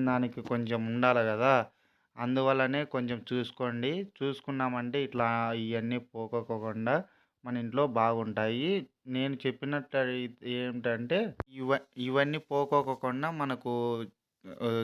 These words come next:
జరుగు-, జరుగుతాయి. నేను అందుకే రోజు చెప్తానే ఉంటా చూడండి, వర్క్ చేసినప్పుడల్లా ఆ వీడియో అప్‌లోడ్ చేస్తున్నా. నేను చెప్తున్నా, ప్రతి వీడియోలో నేను చెప్పడం ఏంటంటే, మీకు మీ ఇళ్ళల్లో ఎక్కడ ఏంటున్నా కానీ,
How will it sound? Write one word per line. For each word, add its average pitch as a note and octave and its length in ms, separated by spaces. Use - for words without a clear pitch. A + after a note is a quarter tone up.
జరుగు-, A#2 420
జరుగుతాయి. A#2 640
నేను C#3 320
అందుకే C#3 500
రోజు D3 400
చెప్తానే D#3 480
ఉంటా B2+ 300
చూడండి, A#2 400
వర్క్ B2 320
చేసినప్పుడల్లా B2+ 800
ఆ A2+ 160
వీడియో A2+ 320
అప్‌లోడ్ A#2 340
చేస్తున్నా. A2 520
నేను C3 200
చెప్తున్నా, C3 420
ప్రతి B2 340
వీడియోలో C#3+ 680
నేను B2+ 160
చెప్పడం C#3 460
ఏంటంటే, A#2+ 500
మీకు C3 260
మీ C3 240
ఇళ్ళల్లో D3 400
ఎక్కడ C3 420
ఏంటున్నా C3 600
కానీ, A#2 480